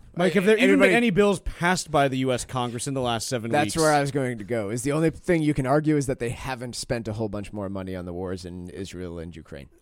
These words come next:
Speaker 1: So, given that there has been no meaningful shift in U S policy over the last seven weeks, but the ten-year yield has gone from five to three point nine,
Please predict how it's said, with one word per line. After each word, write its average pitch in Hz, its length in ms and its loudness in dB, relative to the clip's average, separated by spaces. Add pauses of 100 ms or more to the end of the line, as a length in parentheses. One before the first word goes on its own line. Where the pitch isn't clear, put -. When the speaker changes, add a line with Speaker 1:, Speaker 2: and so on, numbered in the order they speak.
(160)
Speaker 1:
So, 131 560 2 (800)
given 262 300 0
that 254 140 -2
there 233 100 4
has 185 120 2
been 180 140 2
no 170 160 2
meaningful 170 420 -2
shift - 360 -6
in 160 140 -2
U 151 180 0
S - 80 -6
policy 143 420 -2
over 127 140 -4
the 127 80 0
last 120 260 0
seven 113 280 -4
weeks, 110 340 -4 (160)
but 156 140 0
the 160 80 -4
ten-year 196 340 0
yield 170 220 0
has 139 80 -6
gone 147 200 0
from 127 180 -10
five 147 400 0
to 135 60 -8
three 147 260 -6
point 131 300 -6
nine, 131 440 -2